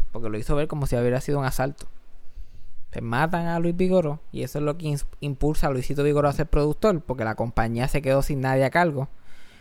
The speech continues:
Luisito Vigoró era publicista. Y al matar al,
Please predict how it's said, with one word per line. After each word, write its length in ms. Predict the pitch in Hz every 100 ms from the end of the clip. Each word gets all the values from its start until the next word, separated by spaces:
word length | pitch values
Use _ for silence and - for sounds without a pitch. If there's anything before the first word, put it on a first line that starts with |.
| - - -
Luisito 300 | - 120 123
Vigoró 300 | 135 143 147
era 120 | 156 147
publicista. 680 | 139 127 - 151 - 113 - - - - - - - - - _ _ _ _ -
Y 100 | -
al 200 | 98 104
matar 320 | 107 98 113 123
al, 300 | 143 147